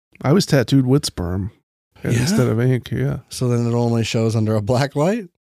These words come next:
Speaker 1: <laughs> Yeah.
Speaker 2: Cum is magic ink,
Speaker 1: That's right.
Speaker 2: basically, but for your skin, sp-, the spy, spy pen, that kind of thing.
Speaker 1: Yeah.
Speaker 2: My next one's from, this is all caps, and this one I really just, I,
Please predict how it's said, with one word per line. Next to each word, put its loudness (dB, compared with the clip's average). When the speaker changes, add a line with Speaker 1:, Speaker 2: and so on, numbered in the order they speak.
Speaker 1:
<laughs> 2
Yeah. -4
Speaker 2:
Cum 2
is 2
magic 0
ink, -4
Speaker 1:
That's -4
right. 0
Speaker 2:
basically, -6
but -14
for -6
your -4
skin, -4
sp-, -4
the 0
spy, 2
spy 0
pen, -4
that -6
kind -6
of -10
thing. -12
Speaker 1:
Yeah. 0
Speaker 2:
My 0
next -2
one's 0
from, -2
this -2
is -4
all 0
caps, -2
and -2
this -2
one 0
I 0
really 0
just, -6
I, -2